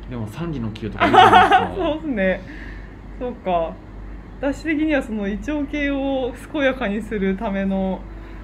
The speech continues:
Speaker 2: 三里はお灸じゃないんですよ。
Speaker 1: 針なんですか？
Speaker 2: 針。針ですね。
Speaker 1: うん。
Speaker 2: あ、明らかに陽性だから。足三里は胃系なんで、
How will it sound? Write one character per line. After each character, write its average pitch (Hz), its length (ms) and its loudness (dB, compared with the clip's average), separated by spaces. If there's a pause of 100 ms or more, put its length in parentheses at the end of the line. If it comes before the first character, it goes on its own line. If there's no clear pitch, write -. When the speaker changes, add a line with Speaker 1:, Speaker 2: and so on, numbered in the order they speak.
(360)
Speaker 2:
三 214 260 -4
里 190 140 0
は 151 300 -4 (400)
お 190 120 -10
灸 247 160 -2
じ 233 80 0
ゃ 247 40 2
な 214 140 -2
い 226 60 0
ん 208 40 0
で - 60 -2
す - 160 -10
よ。 147 80 -6 (500)
Speaker 1:
針 123 140 -8
な 101 100 -8
ん 87 80 -12
で - 80 -18
す - 100 -16
か？ - 60 -14 (260)
Speaker 2:
針。 240 460 0 (1600)
針 254 200 -2
で 185 120 0
す 190 80 -6
ね。 165 280 -8 (380)
Speaker 1:
う - 0 -
ん。 196 40 -6
Speaker 2:
あ、 208 360 -2
明 302 60 2
ら 269 120 4
か 233 120 -2
に 196 120 0
陽 214 200 -2
性 214 220 0
だ 190 100 -2
か 190 100 -6
ら。 143 160 -6 (2250)
足 190 180 -2
三 233 280 -2
里 190 100 0
は 151 340 -2 (380)
胃 120 100 -6
系 151 200 -2
な 151 80 -6
ん 143 120 -8
で、 135 240 -8